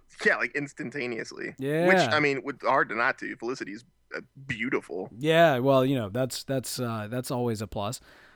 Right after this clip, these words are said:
Speaker 2: Uh, but I mean, like, the, they kind of have that kind of, you know, nerding out type of moment where they're talking about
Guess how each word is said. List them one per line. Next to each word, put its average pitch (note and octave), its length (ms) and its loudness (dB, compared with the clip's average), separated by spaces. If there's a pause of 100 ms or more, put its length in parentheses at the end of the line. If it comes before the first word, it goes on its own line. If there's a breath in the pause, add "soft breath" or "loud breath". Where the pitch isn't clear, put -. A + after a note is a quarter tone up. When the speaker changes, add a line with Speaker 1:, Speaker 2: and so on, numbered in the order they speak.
(120 loud breath)
Speaker 2:
Uh, C3 240 4
but C#3+ 160 4
I D3 60 8
mean, D#3+ 180 6
like, C#3+ 260 2
the, D3+ 200 2
they D3+ 160 0
kind G3 160 2
of E3 40 0
have E3 200 2
that D3+ 180 4
kind D3+ 140 2
of, B2 240 -2
you F#3 100 -2
know, A2+ 80 0
nerding C#3 480 4
out C3+ 220 0
type C3 180 -2
of A#2+ 80 -4
moment B2 320 -2
where B2 100 -2
they're A#2+ 120 -2
talking C3 340 -2
about A2+ 380 -4